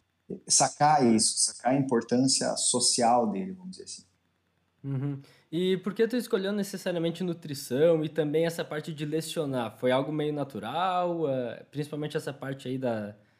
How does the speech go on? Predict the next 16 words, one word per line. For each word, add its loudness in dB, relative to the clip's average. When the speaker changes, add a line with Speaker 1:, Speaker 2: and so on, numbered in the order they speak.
Speaker 2:
de, -6
de, -4
de, -10
da 0
educação, 0
né? -4
De -10
pa-, -12
de -20
ser -10
professor, -4
tudo -12
mais. -8
Speaker 1:
É, 6
cara, 6
eu, 6